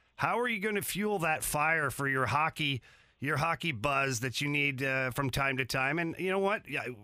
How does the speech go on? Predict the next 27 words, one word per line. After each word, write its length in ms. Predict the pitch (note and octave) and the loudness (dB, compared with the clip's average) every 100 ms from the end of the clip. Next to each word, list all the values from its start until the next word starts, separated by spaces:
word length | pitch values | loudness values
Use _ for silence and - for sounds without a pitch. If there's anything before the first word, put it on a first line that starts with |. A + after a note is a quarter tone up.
| A2+ E2+ - | -16 -16 -4
I 80 | C3+ | 0
know 160 | C#3+ | 2
you 140 | G3+ F#3 | 2 2
left 200 | F3 - | 0 0
Florida, 360 | F#3 G3+ E3+ | 2 2 2
but 180 | D3 C#3+ | 0 0
is 140 | C3 | 0
there 120 | B2+ D#3 | 0 0
anything 280 | G3+ G3+ | 2 2
else 180 | F#3 F#3+ | 0 0
that 160 | D3+ C#3+ | -4 -4
you've 140 | D3 | -4
got 240 | E3 D#3+ C#3+ | -2 -2 -2
your 120 | C#3 | -2
eye 280 | C#3 D3+ D3 | 0 2 2
on 240 | C3 C3+ | 2 2
as 240 | C3 C3 | 0 0
far 280 | - C#3 C#3 | -2 -2 0
as 120 | C3+ | 0
what 160 | A#2 D#3 | -2 -2
would 100 | D3 | -2
drag 320 | A#2+ C#3 B2+ | 0 0 0
you 80 | B2+ | -2
back 340 | A2+ C3+ B2 | -2 -2 -2
into 140 | B2+ A#2+ | -4 -4
the 80 | A#2+ | -2
game? 380 | B2 G#2+ F#2 | -2 -2 -4